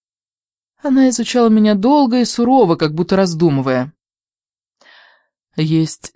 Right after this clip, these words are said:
те, — сказала она, — кто трудится, чтобы сохранить устои, которых придерживались наши праотцы. Это не всегда легко в теперешние времена". "М, не имеет значения, — заявила я.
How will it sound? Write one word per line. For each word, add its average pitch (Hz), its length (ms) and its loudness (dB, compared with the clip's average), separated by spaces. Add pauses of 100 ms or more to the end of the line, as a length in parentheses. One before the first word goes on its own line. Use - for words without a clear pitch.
(100)
те, — 254 500 -8 (260)
сказала 139 440 -4
она, — 139 180 -2
кто - 180 -8
трудится, 175 480 -4
чтобы 143 320 -6
сохранить 151 500 -4
устои, 196 420 0
которых 147 440 -4
придерживались 151 760 -2
наши 156 280 -2
праотцы. 160 1000 -4 (360)
Это - 180 -10
не 190 100 -2
всегда 220 340 -2
легко 247 300 -2
в - 60 -12
теперешние 151 560 0
времена". 147 440 -2 (720)
"М, 175 280 2
не 165 200 4
имеет 165 220 4
значения, — 175 640 2
заявила 156 340 -2
я. 156 260 -4